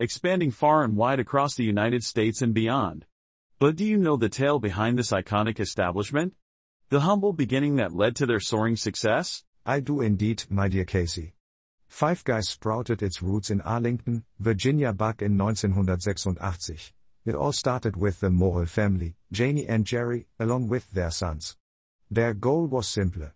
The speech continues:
Speaker 2: to serve the best burgers and fries in town.
Speaker 1: And serve, they did, Andy. Legends of their mouth-watering creations quickly spread, filling the air with whispers of their succulent goodies. But it wasn't just the taste that won the hearts of burger enthusiasts.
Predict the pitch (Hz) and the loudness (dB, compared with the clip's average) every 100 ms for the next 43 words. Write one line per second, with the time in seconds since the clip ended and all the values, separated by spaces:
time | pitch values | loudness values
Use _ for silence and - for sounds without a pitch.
0 | _ - 135 120 143 135 107 90 101 90 | _ -4 -2 0 0 0 -2 -2 -2 -2
1 | 107 101 95 90 - 104 92 101 92 87 | -2 0 0 -4 -2 -4 -2 -4 -2 -4
2 | 87 90 78 76 - _ - 139 151 - | -6 -6 -6 -10 -18 _ -2 0 2 2
3 | 202 95 76 _ 135 147 175 190 151 110 | 2 2 -4 _ 0 2 2 2 2 0
4 | 82 71 _ _ _ _ _ - 151 175 | -2 -8 _ _ _ _ _ 0 2 2
5 | 185 127 107 110 107 131 139 139 143 147 | 0 0 0 0 2 0 -2 0 2 2
6 | 135 107 113 120 127 135 110 - 156 143 | 0 0 2 2 2 -2 -2 -2 -2 0
7 | 113 - 170 139 82 - - 190 202 143 | -2 0 4 4 2 -4 0 2 4 2
8 | 120 147 120 101 101 127 - 143 127 101 | 2 2 2 0 0 0 0 0 0 0
9 | 104 - 170 - 120 98 123 101 80 - | 0 0 -2 0 0 0 0 0 -2 -8
10 | - _ _ _ _ _ - 139 156 175 | -10 _ _ _ _ _ 0 2 2 0
11 | 170 156 165 156 135 104 147 135 - 113 | 2 0 0 0 -2 0 2 2 0 -2
12 | 110 147 131 139 151 127 92 127 139 131 | 0 0 0 0 0 -2 0 0 2 0
13 | 113 104 117 98 95 76 - - - | 0 2 0 2 -2 -2 -6 -12 -16